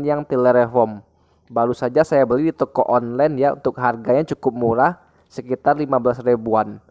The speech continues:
Untuk nama dari yang bubuk ini Duromik. Ini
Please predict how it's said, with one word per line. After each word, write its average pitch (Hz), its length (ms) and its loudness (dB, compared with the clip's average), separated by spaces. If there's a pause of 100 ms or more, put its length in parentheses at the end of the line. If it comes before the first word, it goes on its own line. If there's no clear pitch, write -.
(320)
Untuk 127 400 -2
nama 131 320 2
dari 131 400 4
yang 131 240 2
bubuk 127 400 0
ini 160 320 -4
Duromik. 131 720 2 (640)
Ini 151 480 -4